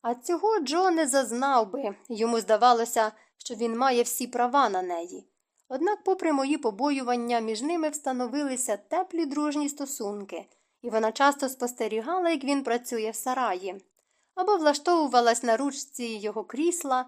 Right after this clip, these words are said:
коли ми дивились телевізор вечорами, і під час рекламних пауз питала про те, як пройшов його день. Джо відповідав їй спокійним, задумливим голосом, від якого я вже відвикла,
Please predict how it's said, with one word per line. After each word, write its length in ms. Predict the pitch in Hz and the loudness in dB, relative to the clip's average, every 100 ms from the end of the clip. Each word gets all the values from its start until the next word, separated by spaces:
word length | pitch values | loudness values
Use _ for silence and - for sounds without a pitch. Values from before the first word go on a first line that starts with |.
| - _ _ | -8 _ _
коли 220 | 254 240 | -2 0
ми 100 | 240 | 0
дивились 420 | 226 233 240 240 | 0 0 2 0
телевізор 600 | - 226 220 220 208 226 | -2 -2 -2 -2 -4 -2
вечорами, 680 | 220 226 233 220 214 208 214 _ _ _ | -4 -6 -4 -2 -2 -4 -8 _ _ _
і 60 | 240 | -14
під 240 | 247 269 | -12 -8
час 180 | 415 403 | -6 -6
рекламних 580 | 311 - 294 277 226 226 | -6 -4 -2 -2 -2 -4
пауз 440 | - 349 339 320 | -4 -2 0 -2
питала 520 | - 311 302 277 247 208 | -6 -8 -2 0 0 0
про 200 | - 214 | -4 -8
те, 200 | - 392 | -4 -4
як 200 | 349 - | -4 -6
пройшов 460 | 240 233 240 220 | -6 -4 -4 -4
його 240 | 208 208 185 | -4 -6 -8
день. 380 | 180 220 214 _ _ _ _ _ _ | -10 -12 -16 _ _ _ _ _ _
Джо 220 | 240 381 392 | -6 -2 0
відповідав 720 | 370 381 320 302 262 285 269 | 0 -2 -4 -2 2 2 2
їй 200 | 240 240 | -2 -4
спокійним, 840 | 240 220 220 - 349 349 311 294 | -4 -6 -6 -2 0 0 0 0
задумливим 680 | 226 226 196 226 214 214 220 | 0 0 0 -2 -2 -2 -2
голосом, 640 | 214 262 208 220 214 190 196 214 | 0 0 0 -2 -4 -4 -8 -12
від 180 | 214 | -4
якого 360 | 226 233 392 339 | -4 -2 -2 -2
я 160 | 254 247 | -2 -2
вже 180 | 220 | -4
відвикла, 680 | 202 185 175 190 190 214 | -6 -8 -6 -8 -8 -12